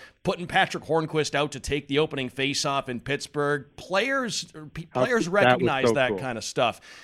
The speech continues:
Speaker 1: Uh, as far as Andrew Brunette, what you've noticed from him behind the bench, what's impressed you the most from him?
Speaker 2: Um, calm in the eye of the storm. Uh, that, that's the, that, that's the first thing. Um, he never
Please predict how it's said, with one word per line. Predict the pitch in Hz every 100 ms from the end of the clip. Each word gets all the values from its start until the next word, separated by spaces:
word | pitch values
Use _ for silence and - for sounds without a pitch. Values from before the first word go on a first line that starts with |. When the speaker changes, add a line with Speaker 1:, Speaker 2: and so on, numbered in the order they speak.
| - -
Speaker 1:
Uh, | 175 180 - - _ -
as | 175
far | - 247
as | 220
Andrew | 196 214 190 180
Brunette, | 175 165 165 -
what | 156 156 156
you've | 165 185 175
noticed | 170 165 -
from | 147
him | 143 147
behind | 131 139 131
the |
bench, | 131 131 123 151
what's | 156 151
impressed | 123 143 135 135
you |
the | 120
most | 117 110 -
from | 92
him? | 90 - _ _ _ _ _ _ _ _ _ _ _ _ _ _ -
Speaker 2:
Um, | 143 143 135 127 123 _ _ _ _ -
calm | 143 151 165
in | 156
the | 147
eye | 131 135
of | 139
the | -
storm. | 117 107 117 - _ - - _ _ _ _ -
Uh, | 131 -
that, | 127 123
that's | 123 123 -
the, | 127 131
that, | 135 131
that's | 127 123 -
the | -
first | 127 120 -
thing. | 98 92 98 - _ -
Um, | 117 113 117
he | 123 127
never | 120 123 131 147